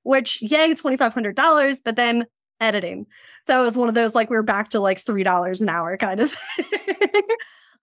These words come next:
So I knew I wanted to increase my prices. I did not wanna be starting at ten thousand dollar mark because for some reason I had, like, a mental block about ten thousand dollars back then. So I made it seven eight. And that booked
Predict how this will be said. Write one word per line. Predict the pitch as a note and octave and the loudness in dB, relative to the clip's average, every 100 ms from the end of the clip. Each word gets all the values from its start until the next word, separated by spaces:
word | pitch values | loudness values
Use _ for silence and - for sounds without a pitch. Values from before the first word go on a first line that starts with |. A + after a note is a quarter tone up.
| - | -10
So | - D4 | 0 2
I | - B3 | 4 2
knew | B3+ C#4+ | 0 2
I | D4+ | 2
wanted | D4+ C#4 B3 - | 2 0 -2 -2
to | B3+ A3+ | -2 0
increase | A#3+ A3 A3+ B3+ | -2 -2 0 0
my | A#3 | 0
prices. | F#3+ F#3+ - F#3+ G3 - | 0 -2 0 -2 -2 -2
I | G3+ | -4
did | G3+ G3+ | 0 2
not | A#3+ A3 B3 | 4 4 2
wanna | A#3+ A3 | 0 -2
be | G#3 G3+ G3 C#3 | -2 -6 -6 -8
starting | - F#3+ F#3+ F#3+ | -6 0 0 0
at | F#3+ - | -2 -4
ten | - F#3+ G3 | -6 -4 0
thousand | E3 D#3+ F3+ | -2 -2 -6
dollar | D#3+ D#3+ D#3+ | -6 -4 -6
mark | E3+ D#3+ D#3+ - _ _ _ - | -6 -6 -8 -16 _ _ _ -10
because | G#3 G3+ | -4 -2
for | G#3 | -2
some | A3 G3+ | -2 -2
reason | F#3 G3 F#3 | -2 -2 -2
I | F3+ | -2
had, | E3+ F#3 | -2 -4
like, | F#3+ | -4
a | |
mental | E3 E3+ F3+ | -4 -4 -2
block | E3 D#3+ | -2 -2
about | F3+ D#3+ | -4 -4
ten | E3 | -4
thousand | F3 E3 F#3+ | -4 -4 -2
dollars | D#3+ D#3+ - | -2 -4 -6
back | - - | -12 -10
then. | - F#3 - _ _ _ - | -8 -8 -12 _ _ _ -2
So | G3 | 0
I | F3+ | 2
made | F3+ F3 | 0 0
it | F3 E3+ - - - | 0 0 -2 -10 -20
seven | - - G3 F#3+ - | -10 -4 -2 -4 -6
eight. | F3+ - _ _ _ _ _ - | -10 -10 _ _ _ _ _ -4
And | G3 F#3 F3 D#3+ D#3 | 0 0 -2 -4 -4
that | F3 F#3+ D#4+ E4 _ _ - | 0 2 2 0 _ _ -20
booked | F#3 - G#3 G3 - | -8 0 0 0 -8